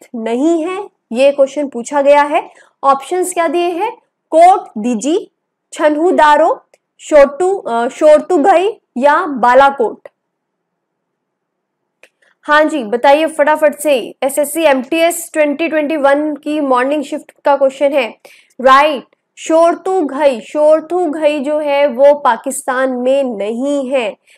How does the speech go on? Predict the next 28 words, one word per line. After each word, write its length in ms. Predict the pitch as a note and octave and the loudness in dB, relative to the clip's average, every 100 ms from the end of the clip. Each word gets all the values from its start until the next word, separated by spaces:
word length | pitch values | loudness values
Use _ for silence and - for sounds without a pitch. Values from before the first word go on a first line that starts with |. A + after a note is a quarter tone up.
| _ | _
ठीक 180 | - C4 | -10 -2
है। 140 | E4 G4 - _ _ | 0 0 -6 _ _
तो 240 | D4 D#4 F#4+ | 0 0 0
शोरतुगई 800 | F#4 D4 C#4+ D4 E4+ C#4+ D#4 E4+ | -2 0 0 0 -2 2 2 2
कहाँ 440 | E4+ B3+ B3 D4+ | 0 -2 0 -2
पर 220 | D4+ D4+ | 0 0
है? 340 | D4+ C#4 G#3+ A3+ A#3 | 2 0 -2 -6 -6
ये 160 | B3 C#4+ | 0 0
है 180 | D4 E4 | 0 -2
अफगानिस्तान 920 | C4+ - A#3+ B3+ C#4+ D4 - C4+ C4 | -6 -4 0 0 0 -4 -2 -2 0
में, 260 | B3 G3 F#3+ | -2 -6 -8
ठीक 140 | C4+ C#4+ | -6 -4
है, 120 | E4+ | -2
नदन 500 | C#4 A3 A#3+ D4 D#4 | -4 -4 2 2 2
अफगानिस्तान 840 | D4+ C4 B3 B3 B3 B3+ C4+ B3+ | -4 -6 -2 -2 -2 -4 -4 -2
में 360 | A#3+ B3 B3+ B3+ | -2 -2 -2 -2
है। 100 | G3+ - - _ _ _ | -6 -8 -20 _ _ _
एग्जैक्ट 580 | B3 A3+ A3+ C#4+ D4 - | -2 0 2 2 2 -4
अगर 200 | D4+ D4 | 0 0
आपको 240 | C#4 C#4 | 0 -2
याद 240 | C#4+ C4+ C4+ C#4+ | 0 2 0 0
करना 200 | C#4 C#4+ | 0 0
है 220 | D4 F4 | 0 -2
तो 140 | F4 | -4
दरगाह 500 | C4 A3+ B3 A3+ D#4 | -2 0 0 2 4
district 600 | D4+ B3 B3 - C#4 - | 4 0 -8 -8 -8 -2
of 300 | B3+ B3 A#3+ | 0 0 0
the 240 | C#4 D#4+ | -2 0